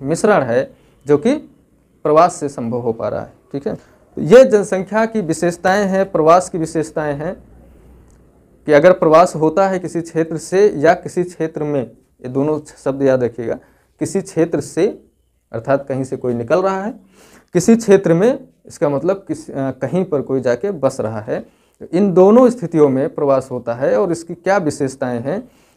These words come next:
क्या गुण होते हैं प्रवास में, ये चीज़ आपने सीखा। अगली क्लास में हम प्रवास के कारणों पर चर्चा करेंगे कि को-, कौन से कारण हैं जिसकी वजह से लोग अपना घर द्वार छोड़ते हैं,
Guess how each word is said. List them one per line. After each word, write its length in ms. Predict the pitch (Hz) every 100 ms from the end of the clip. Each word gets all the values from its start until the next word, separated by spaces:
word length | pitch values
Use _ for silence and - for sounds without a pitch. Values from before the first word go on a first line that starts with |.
| _
क्या 180 | 190 214
गुण 200 | 175 190
होते 260 | 170 -
हैं 140 | 156 147
प्रवास 420 | 139 131 127 -
में, 180 | 170 254 - _ _ _ _ _ _ _ -
ये 140 | 185
चीज़ 240 | 202 160
आपने 280 | 135 123 131
सीखा। 340 | 120 117 185 254 _ _
अगली 220 | 160 220
क्लास 320 | 226 180 156 165
में 80 |
हम 120 | 165 180
प्रवास 360 | 156 139 135
के 100 | 135
कारणों 360 | 127 117 123 156
पर 120 | 151
चर्चा 280 | 139 127 131
करेंगे 340 | 127 127 165
कि 120 | 202
को-, 240 | 196 185 180
कौन 240 | 175 226
से 140 | 226 185
कारण 340 | 151 139 147
हैं 420 | 143 170 127 -
जिसकी 280 | 117 147 180
वजह 280 | 156 165 214
से 120 | 208
लोग 180 | 180 170
अपना 260 | 160 156
घर 260 | 147 151 160
द्वार 220 | 135 127
छोड़ते 380 | 123 127 117 110
हैं, 140 | 107